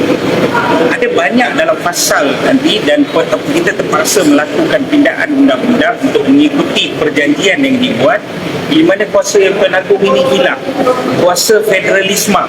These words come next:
contohnya R E E, eh, nadir bumi, hasil bumi ini ialah hak, uh, kerajaan-kerajaan negeri yang akhirnya diserahkan juga ke melalui perjanjian ini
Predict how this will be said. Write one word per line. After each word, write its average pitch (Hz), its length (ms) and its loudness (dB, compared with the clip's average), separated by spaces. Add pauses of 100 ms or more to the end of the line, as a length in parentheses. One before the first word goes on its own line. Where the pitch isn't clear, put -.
(140)
contohnya 175 480 2 (100)
R 180 180 -2 (120)
E 254 100 -2 (140)
E, 202 120 0 (200)
eh, 180 220 0 (100)
nadir 156 340 0
bumi, 165 400 4 (460)
hasil 208 320 0
bumi 160 220 4
ini 151 320 2
ialah 156 320 0 (720)
hak, 240 200 0 (280)
uh, 131 720 2 (800)
kerajaan-kerajaan 180 800 -2
negeri 147 320 0 (480)
yang 175 160 -2
akhirnya 269 560 2
diserahkan 247 640 0
juga 220 320 0 (240)
ke - 160 0
melalui 175 400 2
perjanjian 175 480 0
ini 143 240 2